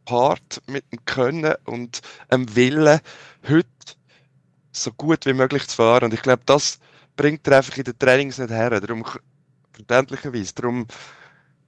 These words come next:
darum, ja, die sind nicht gut gewesen. Die haben ihn wahrscheinlich auch ein bisschen gleich zu knagen gegeben, aber er ist dann halt einfach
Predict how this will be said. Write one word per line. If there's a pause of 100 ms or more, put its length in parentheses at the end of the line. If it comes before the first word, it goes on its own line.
(400)
darum,
ja, (220)
die
sind
nicht
gut
gewesen. (260)
Die
haben
ihn (380)
wahrscheinlich
auch
ein
bisschen
gleich (100)
zu
knagen
gegeben,
aber
er
ist
dann
halt
einfach